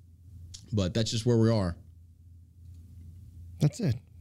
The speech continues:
Speaker 1: That's where we're at.
Speaker 2: Here we are, folks. B T K.
Speaker 1: Yeah.
Speaker 2: Reminds me of that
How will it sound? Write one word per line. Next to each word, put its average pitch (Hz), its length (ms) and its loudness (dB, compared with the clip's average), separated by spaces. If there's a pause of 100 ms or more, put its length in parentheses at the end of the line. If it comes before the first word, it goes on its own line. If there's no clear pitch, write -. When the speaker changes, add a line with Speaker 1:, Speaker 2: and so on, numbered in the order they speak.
(280)
Speaker 1:
That's 101 180 -2
where 110 120 4
we're 110 180 4
at. 90 220 -2
Speaker 2:
Here 170 160 0
we 160 140 0
are, 151 120 2
folks. - 520 -4 (4000)
B 127 240 2
T 110 420 0
K. - 80 -2
Speaker 1:
Yeah. 76 320 0 (1800)
Speaker 2:
Reminds 95 200 6
me 90 80 0
of 82 60 -2
that 76 120 -6